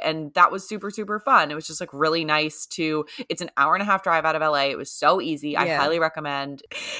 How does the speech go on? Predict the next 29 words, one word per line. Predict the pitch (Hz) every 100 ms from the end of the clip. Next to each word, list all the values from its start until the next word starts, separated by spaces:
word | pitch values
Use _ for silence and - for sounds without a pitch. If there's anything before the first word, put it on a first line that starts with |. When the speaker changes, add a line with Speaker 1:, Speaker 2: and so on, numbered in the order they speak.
| 523 339
Speaker 1:
We | 233 269
stayed | 247 247
at | 254
this | 254
really | 220 202
cute | 226 208
place | - 190 170
called | - 180 160 147
the | 170
Capri | 165 165 160
Hotel. | 175 175 156 151 156
My | 165 160
friend | 165 165
had | 160
actually | 160 - 170
just | 165 -
been | 147 143
there, | 156 185 208 226 - - 247 -
and | 185 180 165 156 151 147 - - _ _ _ _ 165
I | 151 151 151 147 - - -
was | 160
joking | 156 143 143
that | 139
I | 135
was | 139
influenced | 135 143 139 139 -
by | 143 131 131 131
her. | 196 214 196 190 190 - 247 -
And, | 185 175 165 156 147 143